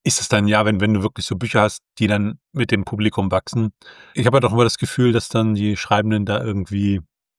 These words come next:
ja, äh, vielleicht selber ein Kind in dem Alter haben und dann praktisch auch so mal in Gedanken ein bisschen für das Kind dann schreiben und das dann natürlich auch älter wird. Aber grundsätzlich ist es natürlich, äh, die, wenn, wenn die Themen halt wachsen, dass es ja auch für die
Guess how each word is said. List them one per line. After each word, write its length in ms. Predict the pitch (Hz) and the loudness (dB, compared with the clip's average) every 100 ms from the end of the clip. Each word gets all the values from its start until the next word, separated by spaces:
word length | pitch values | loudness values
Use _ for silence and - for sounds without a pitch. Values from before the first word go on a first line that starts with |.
| - | -4
ja, 260 | 95 101 - _ - | 2 2 0 _ -6
äh, 160 | 104 | -4
vielleicht 280 | - 98 101 | 0 0 2
selber 200 | 107 110 | 2 2
ein 80 | 104 | 4
Kind 180 | 120 113 | 2 2
in 120 | 107 | 0
dem 100 | 107 | 2
Alter 260 | 107 117 | 2 2
haben 220 | 104 107 107 | 2 2 0
und 100 | 95 | -4
dann 80 | |
praktisch 320 | - 101 - - | -4 -4 -4 -12
auch 120 | - | -6
so 100 | 104 | 0
mal 160 | 98 | 2
in 100 | 104 | 2
Gedanken 360 | 95 92 98 - | 0 0 0 -2
ein 60 | 92 | -4
bisschen 240 | 101 - | -4 -4
für 100 | - | -4
das 160 | 98 - | -6 0
Kind 200 | 135 135 | 0 0
dann 140 | 85 | -2
schreiben 400 | - 101 101 131 - - - - | 0 0 0 -2 -8 -18 -18 -10
und 160 | - 104 | -4 -2
das 120 | 98 | 0
dann 80 | 101 | 0
natürlich 360 | 92 104 95 | 2 2 2
auch 140 | 110 - | 0 0
älter 320 | 107 110 98 | 0 0 2
wird. 180 | 117 - _ _ _ - | 2 0 _ _ _ -4
Aber 300 | 95 92 95 | 2 2 2
grundsätzlich 720 | - 196 202 - - 104 85 | 2 0 2 0 0 -2 -2
ist 100 | 110 | -2
es 140 | 87 | -2
natürlich, 640 | 92 80 101 85 85 78 - | -2 -2 0 2 0 -2 -4
äh, 460 | 110 90 87 87 85 _ _ _ - | -2 0 0 -4 -8 _ _ _ -14
die, 140 | - 101 | -4 -2
wenn, 140 | - 107 | 2 2
wenn 100 | 196 | 2
die 100 | 95 | 2
Themen 240 | - 101 | 0 2
halt 220 | 95 - | 0 0
wachsen, 360 | - - - 110 | -6 -6 -2 0
dass 160 | 98 | 0
es 100 | - | -2
ja 80 | 104 | -2
auch 140 | 92 - | -2 -2
für 140 | - | -4
die 320 | 98 90 90 | -2 -2 -2